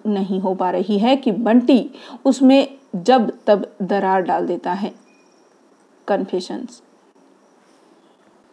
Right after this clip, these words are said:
नहीं, उसे कुछ कन्फेस नहीं करना। आदमी शायद कन्फेस इसलिए नहीं करता कि दूसरों की नज़रों में गुनहगार बनकर अपनी नज़रों में बेगुनाह हो जाए।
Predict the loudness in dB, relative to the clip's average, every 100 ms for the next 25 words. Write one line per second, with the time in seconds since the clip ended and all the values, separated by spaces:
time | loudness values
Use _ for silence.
0 | _ _ -2 -2 -2 -8 -14 _ _ _
1 | 0 0 -2 -4 0 2 2 0 -2 -4
2 | -6 -6 -8 -8 -12 -16 _ _ -4 -2
3 | -4 -4 -2 0 -2 -4 -6 -4 -6 -2
4 | -4 0 2 2 2 2 2 4 4 4
5 | 0 -16 -8 2 2 2 0 0 4 4
6 | 4 4 2 2 2 2 0 0 0 0
7 | -2 0 0 0 -2 2 4 4 2 0
8 | 0 0 0 0 -2 -10 _ -6 -4 -2
9 | 2 4 4 0 2 2 2 -2 -2 -4
10 | -4 -4 -4 -4